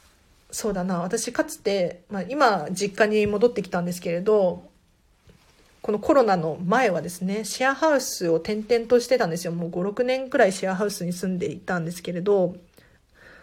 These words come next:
あ、確かに、「よしひろさん、ズボラじゃなさそう」ということで。<laughs>「よしひろさんのズボラは私の全力かもしれないです」ということで。ね。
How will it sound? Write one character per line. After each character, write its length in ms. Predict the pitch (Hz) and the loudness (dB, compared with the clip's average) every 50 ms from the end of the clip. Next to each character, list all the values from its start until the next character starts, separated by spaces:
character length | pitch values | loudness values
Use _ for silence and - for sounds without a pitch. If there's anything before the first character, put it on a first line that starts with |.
| - - _ | -20 -14 _
あ、 160 | - 202 196 - - - - - - _ _ _ _ _ _ _ _ _ | -8 -8 -8 -10 -16 -20 -20 -20 -20 _ _ _ _ _ _ _ _ _
確 220 | - 208 208 - | -6 -6 -4 -2
か 100 | - 185 | -2 -2
に、 80 | 165 175 | 0 -2
「よ 60 | 190 | -2
し 160 | 185 - 233 | 0 0 2
ひ 40 | 240 | 4
ろ 100 | 214 196 | 4 2
さ 120 | - 185 | 2 0
ん、 60 | 180 | -2
ズ 100 | 180 190 | -2 0
ボ 120 | 180 196 208 | 2 2 2
ラ 40 | 214 | 2
じ 80 | 220 | 2
ゃ 60 | 220 | 0
な 80 | 190 175 | -2 0
さ 120 | 175 226 | 0 0
そ 220 | 208 - 247 220 196 | 4 8 8 8 8
う」 60 | 170 | 8
と 60 | - - | 4 -2
い 20 | |
う 20 | |
こ 100 | - 156 | -4 -4
と 100 | - 135 | -4 -4
で。 180 | 135 - - - _ _ _ | -6 -6 -8 -10 _ _ _
<laughs> 160 | _ _ _ | _ _ _
「よ 80 | - 254 - - - 285 - - - - - - - - - - | -2 0 6 10 10 10 10 8 4 -8 -14 -18 -18 -18 -18 -14
し 220 | - - - 269 254 | -14 -6 -6 -2 0
ひ 100 | - 254 | 4 6
ろ 80 | 240 | 6
さ 140 | 240 - 220 | 6 6 4
ん 40 | 196 | 2
の 60 | 208 | 2
ズ 140 | 190 202 202 | 0 0 0
ボ 60 | 208 | 4
ラ 100 | 214 214 | 6 6
は 100 | 214 233 | 8 8
私 260 | 233 196 196 196 - 208 | 6 4 2 0 -2 -2
の 100 | 190 180 | -2 0
全 240 | - 220 202 285 269 | 2 2 2 6 6
力 180 | 254 254 247 | 6 6 8
か 140 | - - - | 8 8 8
も 80 | 214 208 | 8 6
し 100 | - 202 | 2 -2
れ 60 | 180 | 0
な 100 | 196 190 | 0 0
い 60 | 196 | 0
で 100 | 180 180 | 0 -2
す」 100 | 175 185 | -4 -6
と 80 | - 170 | -4 -2
い 40 | 202 | 0
う 40 | - | 2
こ 100 | 269 226 | 2 2
と 100 | 185 175 | 2 0
で。 160 | 175 - - - | -2 -4 -6 -6
ね。 300 | 214 254 302 - - - | 2 4 6 4 4 4